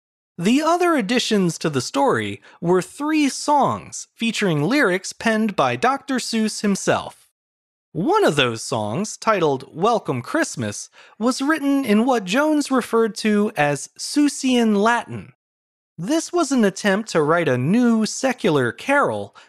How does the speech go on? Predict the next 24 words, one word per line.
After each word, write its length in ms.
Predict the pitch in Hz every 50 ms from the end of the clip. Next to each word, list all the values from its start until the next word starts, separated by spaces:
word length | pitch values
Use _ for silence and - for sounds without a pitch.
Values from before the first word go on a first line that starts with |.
| _ -
that 160 | 170 214 220
mimicked 480 | 208 220 247 311 320 302 302 294 - -
the 80 | 226
sounds 560 | 214 - - 226 214 208 208 208 214 214 185 175
of 140 | 131 123
a 140 | 127 117 113
classical 720 | - - - - 185 202 190 - - 165 - 156 143 135 131
religious 540 | 139 156 208 254 330 339 240 180 131 -
carol, 520 | - - - 117 101 90 85 71 - - _ _ _ _
such 320 | - - 240 233 226 -
as 300 | 202 185 175 160 147 - _ _ _ _ -
Adeste 800 | - 269 277 277 269 240 - - - - 226 226 220 220 220
Fideles, 1040 | 208 - - 202 190 180 - 302 311 311 262 160 120 98 - - - - - - _ _ _ _
or, 400 | - 175 185 165 139 131 147 180 - 180
as 160 | 165 139 143
it's 180 | 135 - -
known 300 | 196 202 190 165 139 131
in 140 | 123 117 127
English, 680 | 170 233 302 311 233 135 120 117 113 - - - - _ _ _ _ _ _ -
O 160 | 214 208 202
Come 460 | 202 - - 277 277 208 156 156 185
All 220 | 190 165 156 151 147
Ye 200 | 151 151 147 139
Faithful. 720 | - - 285 269 254 220 - - - - - - -